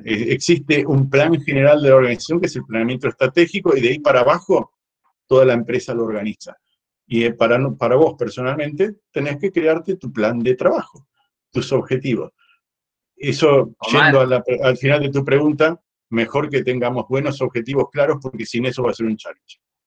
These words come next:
Speaker 2: Sí, después, otro día vamos a hablar de los planes, ¿no? Porque yo, sin un plan, no, no voy ni al minuto. Yo soy plan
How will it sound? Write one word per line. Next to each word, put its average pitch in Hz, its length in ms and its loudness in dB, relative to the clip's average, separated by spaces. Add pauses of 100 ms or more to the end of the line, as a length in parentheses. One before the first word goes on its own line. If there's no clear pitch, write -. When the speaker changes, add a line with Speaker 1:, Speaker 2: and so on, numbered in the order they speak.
(320)
Speaker 2:
Sí, 120 340 -6 (140)
después, 165 640 -2
otro 156 240 2
día 190 160 4
vamos 165 240 2
a - 20 0
hablar 160 160 2
de 156 60 0
los 143 120 -2
planes, 135 360 0
¿no? 135 160 -2
Porque 120 260 -8
yo, 180 400 0
sin 202 260 -8
un 175 160 -6
plan, 208 560 -2
no, 165 300 -4
no 165 180 -2
voy 196 140 -2
ni 190 100 -6
al 175 100 -4
minuto. 170 320 -4
Yo 160 100 -8
soy 160 240 -2
plan 247 500 0